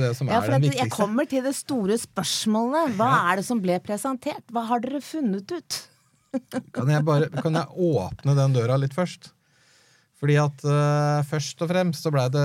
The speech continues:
Speaker 1: presentert, eh, disse områdene. Og det, og det, og det dukket opp veldig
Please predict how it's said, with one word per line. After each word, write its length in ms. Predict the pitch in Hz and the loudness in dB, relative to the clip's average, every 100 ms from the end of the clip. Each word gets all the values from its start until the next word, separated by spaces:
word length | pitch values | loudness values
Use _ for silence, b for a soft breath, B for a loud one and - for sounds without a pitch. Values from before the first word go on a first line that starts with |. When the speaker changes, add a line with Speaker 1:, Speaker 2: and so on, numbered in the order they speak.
| 139 | 2
Speaker 1:
presentert, 560 | 151 143 139 123 123 - 135 | 0 0 2 2 0 -2 0
eh, 120 | 127 | 2
disse 240 | 127 - | 2 -2
områdene. 560 | 113 113 90 71 73 101 B B B _ _ | -2 -2 -4 -6 -8 -10 B B B _ _
Og 60 | 135 | -2
det, 100 | 151 - | 0 -2
og 120 | 156 | -2
det, 100 | 170 151 | -2 -4
og 140 | 160 147 | -4 -4
det 140 | 165 151 151 | -4 -6 -4
dukket 300 | 156 143 156 | -4 -4 -6
opp 140 | 175 - | -6 -6
veldig 720 | 151 147 131 92 87 131 | -4 0 0 -2 -4 -4